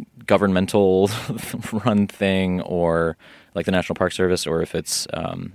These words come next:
you know, individual groups doing, like, farming things. I th-, I think it makes sense to have a lot more connections and,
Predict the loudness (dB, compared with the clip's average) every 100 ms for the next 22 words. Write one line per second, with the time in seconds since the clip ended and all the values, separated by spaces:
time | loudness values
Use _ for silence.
0 | -8 -6 -2 -2 -2 -2 -4 -6 -6 -6
1 | -6 -8 -10 -8 -6 -6 -6 -8 -4 -2
2 | -2 -4 -2 -2 0 -4 -4 -8 -6 -6
3 | -2 -2 -2 -6 -6 -8 -6 -2 0 0
4 | -2 -2 -2 -4